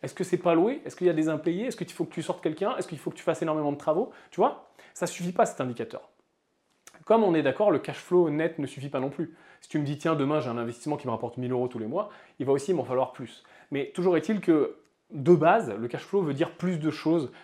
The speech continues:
que, euh, le rendement. Le rendement n'achète rien, les pourcentages n'achètent rien.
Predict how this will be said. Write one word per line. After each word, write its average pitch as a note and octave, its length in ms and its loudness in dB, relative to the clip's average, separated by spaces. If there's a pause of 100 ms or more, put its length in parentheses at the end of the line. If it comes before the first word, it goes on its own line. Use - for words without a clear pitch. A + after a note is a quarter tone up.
(140)
que, - 120 0
euh, A#2 420 0
le A2+ 100 -2
rendement. C3 360 2
Le A#2 100 0
rendement E3+ 280 2
n'achète D3+ 300 -2
rien, G#2+ 280 -10
les A#2 100 -4
pourcentages E3 440 -2
n'achètent C3 300 -8
rien. - 160 -20